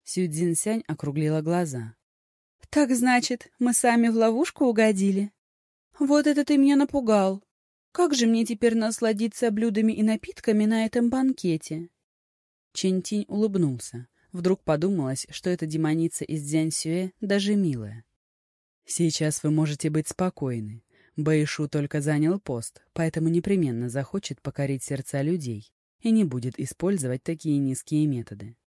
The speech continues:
Я полагаю, что он будет раздавать артефакты и ценности, которые остались после Тайло и Бойе. Если повезет, и ты ему понравишься,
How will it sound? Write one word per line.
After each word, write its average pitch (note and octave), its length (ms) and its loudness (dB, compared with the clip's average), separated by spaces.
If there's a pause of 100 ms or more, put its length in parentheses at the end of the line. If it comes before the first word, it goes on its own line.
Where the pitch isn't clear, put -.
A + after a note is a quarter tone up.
(760)
Я D#3 220 0
полагаю, D3+ 600 0
что D3 220 -6
он D3 160 0
будет D3 260 -4
раздавать D3 480 -2
артефакты - 600 -6
и G3 140 -4
ценности, A#2 800 -6
которые D3 380 -2
остались D3+ 560 -4
после C#3 380 -8
Тайло C#3 420 -2
и D3 140 -6
Бойе. C#3+ 560 -4 (720)
Если D3 360 0
повезет, D3 680 0
и C3+ 80 -8
ты C#3 120 -6
ему B2+ 200 -2
понравишься, C#3 880 -4